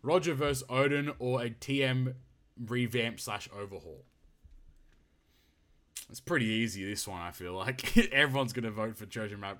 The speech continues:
revamp overhaul. But on the contrary, though,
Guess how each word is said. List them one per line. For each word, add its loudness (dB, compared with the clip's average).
revamp -8
overhaul. -14
But 0
on 4
the 6
contrary, 4
though, 0